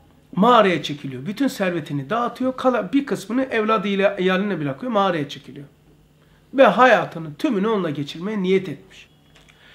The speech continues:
İmam Gazali mağarada tek başına en fazla on sene kalabilmiş. Kalamamış daha. Çıkmış on sene ya. Gazali on sene. Senin oğlun dört sene kalabilir mi evde tek başına? Lan o Gazali on sene kalmış ya.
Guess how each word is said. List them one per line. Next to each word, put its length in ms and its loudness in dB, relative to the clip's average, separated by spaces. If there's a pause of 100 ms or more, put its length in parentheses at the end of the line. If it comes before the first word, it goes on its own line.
(340)
İmam 340 8
Gazali 420 6
mağarada 640 6
tek 300 0
başına 600 2
en 240 4
fazla 340 2
on 120 -2
sene 260 -2
kalabilmiş. 600 -6
Kalamamış 680 -2
daha. 180 -18 (1700)
Çıkmış 540 -4
on 160 8
sene 300 4
ya. 300 -2 (340)
Gazali 540 8
on 120 8
sene. 400 2 (180)
Senin 220 4
oğlun 320 8
dört 180 6
sene 180 6
kalabilir 400 4
mi 120 4
evde 300 0
tek 200 -8
başına? 320 -12 (1300)
Lan 180 8
o 100 4
Gazali 300 8
on 100 8
sene 280 2
kalmış 360 4
ya. 140 -6